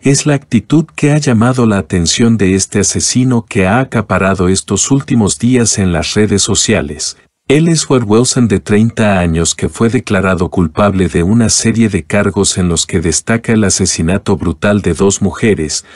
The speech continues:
agresión física de una tercera víctima, el robo de una casa habitación y un automóvil.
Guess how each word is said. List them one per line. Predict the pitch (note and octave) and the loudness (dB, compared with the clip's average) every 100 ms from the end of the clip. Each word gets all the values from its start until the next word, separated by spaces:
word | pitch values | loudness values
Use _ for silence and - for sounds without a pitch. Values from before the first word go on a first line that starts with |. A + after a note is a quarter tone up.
| - | -12
agresión | - G#2+ G#2 F2+ - B2+ A#2+ | -4 -2 0 0 2 0 0
física | - D3 - C#3+ B2+ A2+ | 0 0 0 -2 -2 0
de | G2 | 0
una | F#2 A#2 G#2+ | 2 2 0
tercera | G2+ D#2 - A#2 A2+ | -2 -2 0 0 0
víctima, | G#2+ G2+ - F#2+ D2 C#2+ _ _ _ _ _ _ _ _ _ _ _ _ | 2 0 -2 -6 -6 -8 _ _ _ _ _ _ _ _ _ _ _ _
el | A#2+ G#2+ | 0 2
robo | G#2 D3+ E3 | 2 0 2
de | C3+ | 2
una | A#2 A#2+ B2 | 2 2 0
casa | - A2+ G#2 A2 | 0 -2 0 0
habitación | G2+ F#2 - E2 - B2 B2 | 0 -2 -2 -2 0 2 4
y | G2 | 4
un | F#2+ A#2 | 4 2
automóvil. | A#2 - G2+ G2 E2+ D#2 D2+ | 0 0 2 2 0 -4 -14